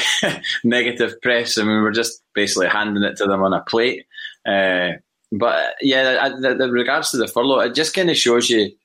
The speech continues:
I guess, you know, these guys, I don't, obviously, who knows, are they,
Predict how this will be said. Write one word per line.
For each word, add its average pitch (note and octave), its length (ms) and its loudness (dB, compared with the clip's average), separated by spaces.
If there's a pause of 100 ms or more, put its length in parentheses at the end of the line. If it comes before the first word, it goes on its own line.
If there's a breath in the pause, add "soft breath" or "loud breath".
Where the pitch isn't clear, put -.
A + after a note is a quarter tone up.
(300)
I A2+ 80 -2
guess, A2 520 -2 (840 soft breath)
you C3+ 100 0
know, A2+ 140 2
these A2+ 200 2
guys, A2 500 0
I A2+ 100 0
don't, A#2 220 0
obviously, G#2 520 2
who G2+ 280 0
knows, A2 240 0
are A2+ 120 0
they, A#2+ 200 0